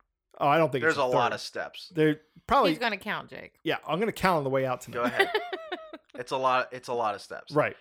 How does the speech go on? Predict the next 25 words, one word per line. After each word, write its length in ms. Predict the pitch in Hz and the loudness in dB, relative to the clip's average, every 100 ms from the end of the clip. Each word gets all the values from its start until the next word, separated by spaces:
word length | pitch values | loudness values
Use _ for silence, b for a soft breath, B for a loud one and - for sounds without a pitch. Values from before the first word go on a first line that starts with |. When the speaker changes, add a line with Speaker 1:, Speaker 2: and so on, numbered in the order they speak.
| - | -14
Speaker 1:
The, 180 | 147 202 | -2 2
Speaker 2:
The 140 | 196 | 4
Speaker 1:
and 80 | 170 | 4
the 120 | 180 | 4
Speaker 2:
deck, 260 | 165 180 175 | 6 6 6
Speaker 1:
back 60 | |
is 100 | 165 | 4
a 60 | 156 | 6
lot 240 | 156 151 | 6 4
Speaker 2:
the 40 | 143 | 2
Speaker 1:
less 120 | 135 | 2
Speaker 2:
deck 120 | 147 | 2
Speaker 1:
steps. 80 | 139 | 0
Speaker 2:
was 100 | 143 | -4
a 60 | 131 | -4
lot 340 | 127 123 117 | 0 0 0
less 160 | 120 117 | -2 -6
steps. 260 | - 123 | -4 -2
Speaker 1:
It 60 | 135 | -2
Speaker 2:
So 80 | 123 | -2
the 140 | 120 | -2
obvious 400 | 117 120 127 127 | 0 0 0 -4
answer 100 | - | -2
Speaker 1:
agreed. 200 | 123 151 | 2 2
Speaker 2:
was, 280 | 123 127 123 | 2 0 0